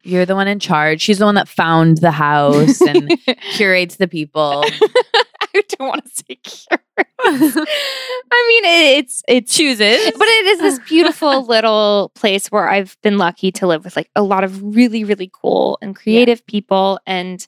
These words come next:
Speaker 2: um, yeah, we've all ended up being friends. And, um,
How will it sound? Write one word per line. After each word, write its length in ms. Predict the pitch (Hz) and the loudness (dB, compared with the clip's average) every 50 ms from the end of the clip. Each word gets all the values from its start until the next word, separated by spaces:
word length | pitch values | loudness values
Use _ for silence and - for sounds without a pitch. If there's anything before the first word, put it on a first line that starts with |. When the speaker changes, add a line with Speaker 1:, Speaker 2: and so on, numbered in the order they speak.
| _ _ _ _ _ _ _ _ _ _ _ _ _ | _ _ _ _ _ _ _ _ _ _ _ _ _
Speaker 2:
um, 460 | - 208 202 196 196 190 190 185 185 - _ | -4 -2 0 0 -2 -2 -6 -10 -14 -10 _
yeah, 220 | 220 277 339 359 285 | 0 2 2 2 2
we've 180 | 220 233 - - | 2 0 0 0
all 160 | 202 214 214 | 0 2 2
ended 240 | 208 214 214 214 220 | 2 0 0 0 -2
up 80 | 214 - | 0 2
being 280 | 214 208 202 208 208 | 2 2 4 2 0
friends. 520 | 208 - - 214 208 202 202 202 190 - - _ _ - | 0 -2 -2 -2 0 2 0 0 0 -2 -6 _ _ -2
And, 460 | 202 208 202 202 196 196 190 - - _ _ _ _ _ _ _ _ _ _ _ - | 0 2 2 4 4 2 0 -2 -6 _ _ _ _ _ _ _ _ _ _ _ -2
um, 360 | 208 208 208 202 196 190 | 0 0 0 0 -2 -4